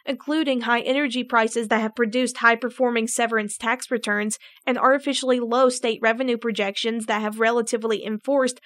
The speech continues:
flat budgets for several years in a row. Members of the Republican majority in the Senate question the administration's promises of financial stability down the line.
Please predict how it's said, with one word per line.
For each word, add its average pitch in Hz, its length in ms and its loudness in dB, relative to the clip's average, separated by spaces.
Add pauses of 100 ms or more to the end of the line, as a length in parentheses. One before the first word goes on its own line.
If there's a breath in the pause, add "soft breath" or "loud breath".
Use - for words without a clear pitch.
(120)
flat 254 300 2
budgets 254 440 2
for 262 140 -4
several 240 400 0
years 233 320 -2
in 208 80 -2
a 202 60 -2
row. 214 400 2 (420)
Members 233 360 2
of 220 140 2
the 226 80 0
Republican 220 640 0
majority 226 600 0
in 226 120 -4
the 214 80 0
Senate 247 420 -2 (220 soft breath)
question 285 340 0
the 277 140 0
administration's 247 840 0
promises 254 540 0
of 226 160 -2
financial 226 400 0
stability 220 600 0
down 196 260 0
the 190 80 -4
line. 208 420 2